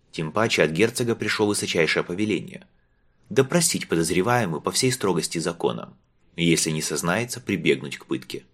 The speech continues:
Кнут Франческа выдержала, даже почти не кричала. Наготы стыдилась, это правда, но виду старалась не подавать.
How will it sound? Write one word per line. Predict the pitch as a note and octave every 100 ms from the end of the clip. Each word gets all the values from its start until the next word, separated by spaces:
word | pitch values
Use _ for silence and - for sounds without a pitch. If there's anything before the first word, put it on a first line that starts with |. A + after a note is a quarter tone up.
| _ _ _ _ _ _ _ _ -
Кнут | C3+ D3
Франческа | - C3+ B2+ B2+ B2+
выдержала, | A#2+ F2+ - - - _ _ _ _ _ _
даже | D3 C#3+ A#2+
почти | A2 - G2
не | E2
кричала. | E2 D#2+ D#2+ A#1+ - - _ _ _ _ _ _ _ _
Наготы | F#2 A2+ B2+ B2+
стыдилась, | C#3 - C3 C3+ A2+ -
это | - -
правда, | G#2+ A2 F2+ - - _ _ -
но | C3+
виду | B2+ A#2
старалась | A2 G#2 F#2 D2+
не | E2+
подавать. | E2 E2 D#2+ A#1+ -